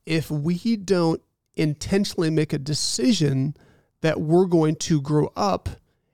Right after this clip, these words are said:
and we're going to view that as in, in the reality that it is, that they can see something I can't see, i-, i-,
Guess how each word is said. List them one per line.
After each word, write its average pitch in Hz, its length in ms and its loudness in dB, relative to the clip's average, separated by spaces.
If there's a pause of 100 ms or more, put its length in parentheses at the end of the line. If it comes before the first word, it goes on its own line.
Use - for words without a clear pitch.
(180)
and 156 200 2
we're 180 120 6
going 175 260 4
to 156 120 0
view 170 420 2
that 143 360 0
as 143 540 -2 (400)
in, 156 200 -4
in 160 140 0
the 147 100 2
reality 165 720 0
that 143 140 0
it 143 140 0
is, 165 300 4
that 151 300 -8
they 151 140 -2
can 151 160 -4
see - 300 -4
something 151 460 -2
I 147 100 -2
can't - 340 -8
see, 156 460 -4 (800)
i-, - 140 -6
i-, 180 120 -2